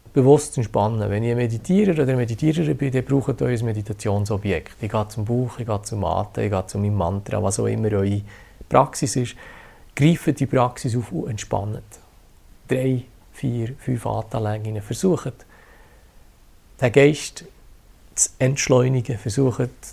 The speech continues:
Dedramatisation, versucht besänftigen, abmodulieren, wenn es irgendwie geht. Ja? Das Erste ist rausnehmen,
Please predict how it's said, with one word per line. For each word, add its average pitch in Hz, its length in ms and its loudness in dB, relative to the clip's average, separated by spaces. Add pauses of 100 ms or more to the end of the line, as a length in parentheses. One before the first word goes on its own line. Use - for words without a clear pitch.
(100)
Dedramatisation, 110 1200 0
versucht 120 560 -2 (1500)
besänftigen, 117 760 -2 (180)
abmodulieren, 113 880 0
wenn 107 60 -6
es 101 120 -8
irgendwie 139 520 0
geht. - 340 -8
Ja? 165 200 -2 (160)
Das - 80 -6
Erste 180 320 6
ist 139 260 -2
rausnehmen, 190 480 2